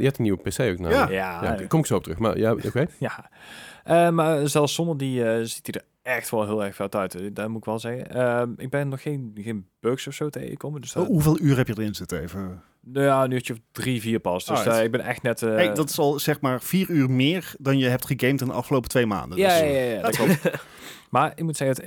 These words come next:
Speaker 3: eh, het intro is ook wel heel erg gaaf gedaan. Want je begint, eh, ja, geen spoilers, je be-, eh, het is het begin van de game. Je begint ook in een gracht. Je krijgt een heel verhaaltje mee. Je krijgt wat, eh, wat, wat
Speaker 2: Herenhuisjes aan de kade, of?
Speaker 3: Ja, precies
Speaker 1: Ja,
Speaker 3: dat.
Speaker 1: huisjes, huisjesmelk is ook heel veel.
Speaker 3: <laughs>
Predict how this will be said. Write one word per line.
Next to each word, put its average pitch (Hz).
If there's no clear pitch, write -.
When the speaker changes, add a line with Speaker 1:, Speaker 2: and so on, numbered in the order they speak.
Speaker 3:
eh, 123
het 113
intro 170
is 101
ook -
wel 135
heel 135
erg 123
gaaf 123
gedaan. 117
Want 117
je -
begint, 98
eh, 101
ja, 98
geen 98
spoilers, 98
je 95
be-, 95
eh, 95
het 98
is 107
het 98
begin 104
van 101
de 101
game. 104
Je 104
begint 117
ook 117
in 110
een 101
gracht. 131
Je 113
krijgt -
een 95
heel 117
verhaaltje 151
mee. 127
Je 104
krijgt 101
wat, 101
eh, 110
wat, 110
wat 65
Speaker 2:
Herenhuisjes 120
aan 120
de 117
kade, 120
of? -
Speaker 3:
Ja, 143
precies 95
Speaker 1:
Ja, 110
Speaker 3:
dat. 90
Speaker 1:
huisjes, 98
huisjesmelk 95
is -
ook 95
heel 87
veel. -
Speaker 3:
<laughs> -